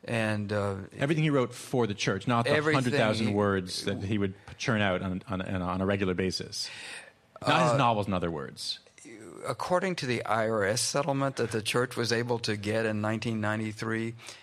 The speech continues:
Speaker 1: even his novels are considered sacred and not taxable.
Speaker 2: You can, in other words, the church can sell them, uh, and, and not
Speaker 1: Yeah.
Speaker 2: pay taxes.
Speaker 1: So I don't, I, it's not the same thing as saying that they worship the literature and,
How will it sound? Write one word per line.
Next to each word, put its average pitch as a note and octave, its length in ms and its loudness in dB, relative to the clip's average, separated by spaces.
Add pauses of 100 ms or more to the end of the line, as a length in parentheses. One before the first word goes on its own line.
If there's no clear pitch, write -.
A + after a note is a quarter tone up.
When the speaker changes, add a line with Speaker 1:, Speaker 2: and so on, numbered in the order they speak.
(180)
Speaker 1:
even D3 560 0
his G#2+ 280 0
novels G2+ 800 0 (120)
are G2+ 500 2
considered G#2 720 -2
sacred G2 600 -2
and G#2 320 -4
not A2+ 300 -2
taxable. E2+ 680 -4 (140)
Speaker 2:
You C#3+ 100 2
can, A#2 280 -2
in D3+ 100 2
other C#3 140 4
words, A#2 140 2
the A#2 40 -2
church C#3+ 260 0
can B2 120 0
sell C3 400 2
them, F#2 360 2 (120)
uh, - 20 -4
and, F#2+ 460 -2
and G2+ 180 -2
not G2+ 120 4
Speaker 1:
Yeah. G#2 160 4
Speaker 2:
pay G2+ 120 0
taxes. E2+ 540 -4
Speaker 1:
So B2+ 320 2
I C3+ 180 4
don't, B2+ 260 0
I, A#2+ 120 2
it's A2 240 -4
not C#3+ 160 2
the A2+ 80 -4
same A2+ 260 -2
thing G#2+ 200 0
as G#2 100 -2
saying G#2 260 -2
that G2+ 120 -4
they G2 100 -2
worship G#2 400 -2
the F2 120 -8
literature G2 600 -2
and, F#2 320 -6